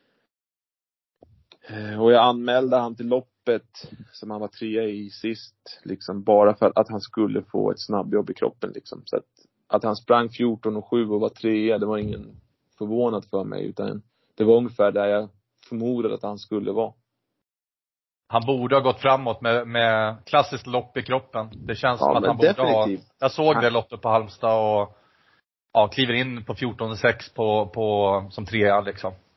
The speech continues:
Speaker 2: Eh.
Speaker 1: Ja, och alltså han, han gjorde varken bu eller bä, utan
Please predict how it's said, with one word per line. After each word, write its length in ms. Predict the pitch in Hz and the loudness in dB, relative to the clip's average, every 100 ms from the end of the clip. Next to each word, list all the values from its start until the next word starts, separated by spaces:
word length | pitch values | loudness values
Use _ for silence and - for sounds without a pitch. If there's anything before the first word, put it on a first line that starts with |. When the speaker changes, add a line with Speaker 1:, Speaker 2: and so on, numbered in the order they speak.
| 110 | -8
Speaker 2:
Eh. 60 | 98 | -2
Speaker 1:
Ja, 220 | 127 156 | 0 0
och 300 | - 139 143 | 0 0 0
alltså 340 | 127 120 117 127 | 0 -4 -6 -10
han, 320 | 127 135 131 | -10 -12 -14
han 180 | 120 123 | -8 -6
gjorde 180 | 139 131 | -6 -4
varken 320 | 123 - 120 | -6 -8 -8
bu 240 | 123 170 | -4 -4
eller 120 | 165 120 | -4 -4
bä, 380 | 107 107 104 104 | 0 0 0 -4
utan 360 | - 104 101 | -6 -10 -10